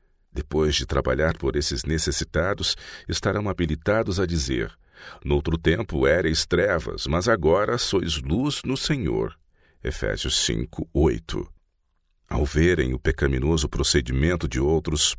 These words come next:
podem dizer: "É o que alguns têm sido, mas haveis sido lavados, mas haveis sido santificados,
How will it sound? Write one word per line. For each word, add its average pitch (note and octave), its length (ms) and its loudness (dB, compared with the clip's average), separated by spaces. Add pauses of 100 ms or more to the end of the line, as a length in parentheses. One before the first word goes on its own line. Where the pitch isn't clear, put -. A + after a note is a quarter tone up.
(100)
podem F#2 480 2
dizer: C#2 580 -4 (580)
"É E2+ 220 6
o A2+ 140 0
que - 240 -2
alguns C#2 500 -2
têm B1+ 220 -4
sido, - 580 0 (300)
mas F#2 200 2
haveis A2 280 0
sido - 300 0
lavados, D#2 840 0
mas D2+ 200 0
haveis C#2+ 260 2
sido G2 380 -2
santificados, F2 1160 0